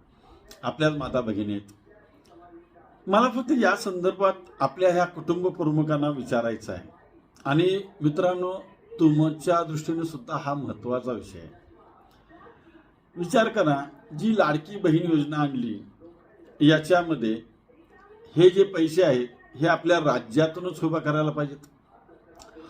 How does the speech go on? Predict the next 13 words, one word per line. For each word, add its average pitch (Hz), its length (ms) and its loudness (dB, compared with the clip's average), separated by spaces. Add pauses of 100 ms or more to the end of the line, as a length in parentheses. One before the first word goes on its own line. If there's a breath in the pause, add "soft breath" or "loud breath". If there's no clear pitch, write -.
(200)
Already 151 340 4
जर 175 160 2
पूर्व 151 360 2
इतिहास 170 420 0
काढला 165 320 0
तर 160 140 -6
आपल्या 156 360 0
राज्यावरती 147 800 0
लाखो 175 460 0
करोडो 170 500 -2
रुपयाचं 165 360 -4
कर्ज 143 320 -4
आहे. 143 260 -2